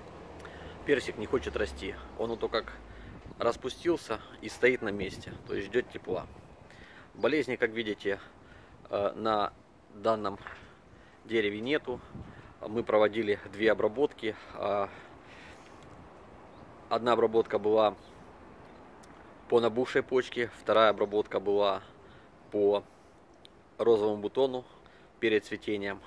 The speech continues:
И вот сейчас подошла фаза, э, третьей обработки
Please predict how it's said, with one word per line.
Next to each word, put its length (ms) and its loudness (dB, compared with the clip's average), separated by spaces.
И 80 -2
вот 180 2
сейчас 260 2
подошла 440 0
фаза, 480 2
э, 300 0
третьей 300 4
обработки 600 -2